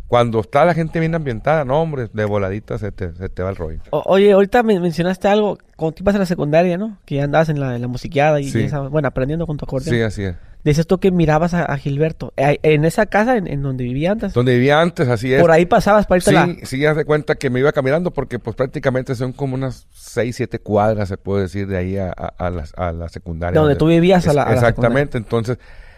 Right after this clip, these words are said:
Speaker 1: pues, muy de mañanita, y sí, cierto, Gilberto siempre, siempre fue mi-, bien trabajador, porque desde mañanita andaba cante y cante, así como, como la chi-,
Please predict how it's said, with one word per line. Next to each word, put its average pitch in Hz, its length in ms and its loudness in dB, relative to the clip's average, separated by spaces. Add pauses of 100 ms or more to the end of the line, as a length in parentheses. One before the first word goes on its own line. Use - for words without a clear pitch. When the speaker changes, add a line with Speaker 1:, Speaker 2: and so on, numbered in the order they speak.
(140)
Speaker 1:
pues, 110 140 2
muy 110 140 0
de 143 60 4
mañanita, 143 500 2
y 135 80 0
sí, 120 160 -2
cierto, 117 300 0
Gilberto 113 320 0
siempre, 135 400 -2
siempre 131 340 -2
fue 131 140 -4
mi-, 127 180 -6
bien 117 160 -4
trabajador, 107 460 0
porque 110 220 -4
desde 110 140 2
mañanita 107 500 0
andaba 165 580 4 (320)
cante 147 380 0
y - 20 -6
cante, 143 500 0
así 143 140 -2
como, 170 280 6
como 147 200 4
la 139 80 4
chi-, 139 180 -4